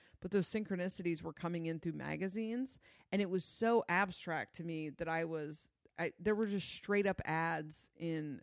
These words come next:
Wired magazine saying that money is free. And so I was calling, I was on meth, but I was calling these businesses and being like, "Can I have money?" Like, I was taking it so literal. It took me years and year,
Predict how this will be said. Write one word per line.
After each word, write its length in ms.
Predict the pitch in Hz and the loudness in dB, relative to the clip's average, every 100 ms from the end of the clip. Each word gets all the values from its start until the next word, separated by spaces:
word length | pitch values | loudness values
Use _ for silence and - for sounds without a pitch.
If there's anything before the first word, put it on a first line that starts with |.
| - | -8
Wired 440 | 160 165 170 156 | -2 2 2 0
magazine 600 | 160 156 160 160 151 147 | -2 -2 -2 -2 -4 -4
saying 260 | - 160 156 | -4 -2 -2
that 100 | 151 | -4
money 520 | 165 160 165 156 - _ _ - | -2 -2 -2 -6 -8 _ _ -12
is 380 | 151 135 - - _ _ - | -10 -10 -14 -18 _ _ -14
free. 400 | - 170 76 - _ _ _ _ _ _ _ _ _ _ _ _ _ - | -6 -6 -6 -12 _ _ _ _ _ _ _ _ _ _ _ _ _ -4
And 160 | 185 | -2
so 300 | - 196 170 | 0 4 4
I 240 | - 165 170 | 4 4 4
was 280 | 156 170 - | 2 -2 -2
calling, 880 | - - 202 190 208 214 240 233 - - _ _ _ _ - | -6 4 6 8 6 6 6 4 -2 -12 _ _ _ _ 0
I 60 | 185 | 0
was 140 | 175 | 2
on 140 | 156 139 | 2 0
meth, 280 | 95 - - | -6 -2 6
but 100 | 196 | 8
I 140 | 190 | 8
was 180 | 190 - | 6 0
calling 960 | - - 208 196 196 202 202 208 202 - _ | -6 6 8 10 8 4 0 -4 -8 -12 _
these 300 | 165 185 165 | -4 -2 -2
businesses 640 | 170 190 185 180 - 170 160 | 2 2 2 -2 -2 -4 -2
and 100 | 160 | -2
being 200 | 170 165 | 0 0
like, 180 | 151 | -2
"Can 140 | - 180 | -4 -2
I 100 | 185 | 2
have 280 | 196 185 175 | 2 2 0
money?" 540 | 170 160 196 240 262 _ _ - - - - | 0 2 2 0 0 _ _ -20 -20 -8 4
Like, 160 | 208 196 | 6 8
I 100 | 196 | 8
was 140 | 190 | 8
taking 320 | 233 220 220 | 8 8 6
it 160 | 196 - | 4 0
so 300 | - 202 190 | 6 8 8
literal. 560 | 170 180 170 131 80 | 8 4 2 -2 -4
It 80 | - | -4
took 180 | 220 196 | -2 0
me 120 | 226 | 2
years 680 | 202 151 160 196 208 208 170 | 0 -2 0 4 6 4 2
and 200 | 170 165 | -4 -4
year, 340 | 170 196 185 | 2 4 4